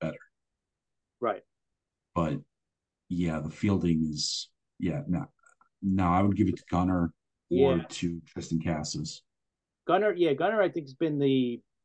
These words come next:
Speaker 2: the more consistent, I think, of all.
Speaker 1: Yep. Yep.
Speaker 2: So he might get it, but, you know, Casas has come around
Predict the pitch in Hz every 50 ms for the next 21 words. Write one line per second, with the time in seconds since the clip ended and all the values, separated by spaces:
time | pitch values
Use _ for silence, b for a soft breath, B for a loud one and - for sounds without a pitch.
0 | _ _ _ _ - 139 135 135 143 147 147 139 - 135 131 - - - 156 143
1 | 139 - 120 110 101 101 101 - 123 113 120 104 107 123 120 113 110 101 92 -
2 | - _ _ _ _ _ _ _ _ _ _ _ _ _ _ - 95 95 98 -
3 | _ _ _ _ _ - - 131 - 127 147 147 143 143 143 131 135 139 139 139
4 | 147 139 135 _ _ _ _ _ _ _ _ _ - 135 127 131 127 120 - _
5 | - 165 147 131 123 - 135 135 143 139 - 147 135 - 135 127 - - 143 131
6 | 127 127 131 139 139 123 110 101